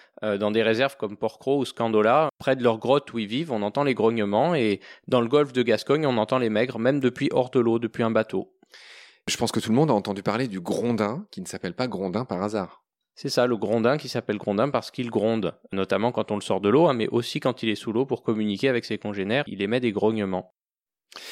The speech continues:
Speaker 2: Voilà, il y a quelque chose que je voulais signaler avant de rentrer dans le vif du sujet, c'est que les premiers travaux sur les sons émis par les poissons ont été menés par une dame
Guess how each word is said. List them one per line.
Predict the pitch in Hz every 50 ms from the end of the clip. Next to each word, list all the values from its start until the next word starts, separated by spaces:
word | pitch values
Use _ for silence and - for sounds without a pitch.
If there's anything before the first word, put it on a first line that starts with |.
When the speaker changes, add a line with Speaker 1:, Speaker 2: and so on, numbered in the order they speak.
| - - - - - - - -
Speaker 2:
Voilà, | 127 123 117
il | 113
y | 113
a | 113
quelque | - 151 147 -
chose | - 185 -
que | - 139
je | 117
voulais | 120 123
signaler | 123 - - 139 135 135 143 147
avant | 131 107 107
de | 101
rentrer | 104 107 - 135
dans | 120 107 101
le | 101
vif | 107 107
du | 101 98
sujet, | - - 107 104 117 131
c'est | - - -
que | -
les | - -
premiers | - - 135 160 156
travaux | - - 113 101 120 127
sur | - - - 87
les | 85 85
sons | - - - - 131 123 - -
émis | 101 101 104 117 113
par | - 92
les | 87 85
poissons | - 92 85 - - - 107 123 - 87
ont | 92 95
été | 98 - 107 101
menés | 107 110 123 139
par | - 107 92 90
une | 90 85 87 85
dame | 82 90 90 92 98 95